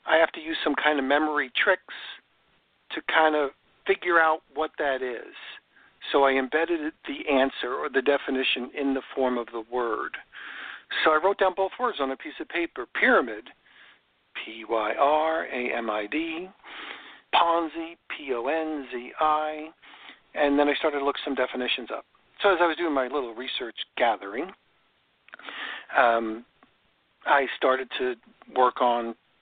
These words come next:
Ponzi schemes and pyramid schemes. And, uh, Ponzi came first. And the reason why Ponzi definition came first is if you look at the letters, so you gotta write this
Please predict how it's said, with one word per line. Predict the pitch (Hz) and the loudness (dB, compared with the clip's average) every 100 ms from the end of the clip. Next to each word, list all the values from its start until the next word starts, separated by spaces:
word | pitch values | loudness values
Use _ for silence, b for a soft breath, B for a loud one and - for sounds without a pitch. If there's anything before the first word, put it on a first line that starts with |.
| _ - | _ 2
Ponzi | 123 123 127 - - - | 4 4 -2 -10 -14 -12
schemes | - 160 - - B B B B B - | -12 -12 -12 -14 B B B B B 0
and | 131 120 - | 2 2 4
pyramid | 143 135 127 113 - | 4 4 2 -4 -10
schemes. | - 143 135 - - - 127 | -12 -14 -12 -14 -14 -4 -2
And, | 120 120 | 0 2
uh, | 113 110 | 2 4
Ponzi | - 180 175 | 4 4 2
came | - 143 - | -2 -2 -2
first. | 104 - - - B B B B B | -8 -10 -12 -16 B B B B B
And | 143 | 4
the | 147 | 4
reason | 165 160 | 4 4
why | 143 | 2
Ponzi | 127 - 160 156 143 | 2 2 4 2 -2
definition | 135 139 127 135 | -4 -4 -8 -8
came | - 127 - | -8 -10 -4
first | 147 147 - - - b b b _ | -2 0 -2 -6 -12 b b b _
is | 160 135 | -4 -2
if | 131 | 0
you | 139 | 2
look | 127 185 - - - - | 2 0 0 -12 -4 2
at | 160 - _ 135 | 2 2 _ -2
the | 135 127 127 127 - _ _ _ _ _ - | 2 4 2 -2 -12 _ _ _ _ _ -10
letters, | 131 131 131 196 254 - - - | 2 2 2 -2 -8 -14 -14 -12
so | - | -4
you | 147 | 2
gotta | 185 | 4
write | 208 | 2
this | - | -2